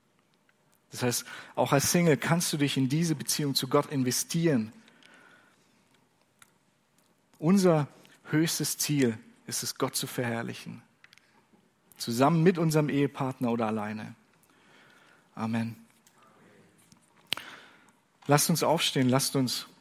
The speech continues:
Gott danken, dass er die Ehe geschaffen hat, denn es ist einfach ein wunderbares Bild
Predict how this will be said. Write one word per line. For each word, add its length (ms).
Gott 180
danken, 520
dass 200
er 80
die 180
Ehe 220
geschaffen 520
hat, 200
denn 300
es 140
ist 140
einfach 300
ein 120
wunderbares 640
Bild 540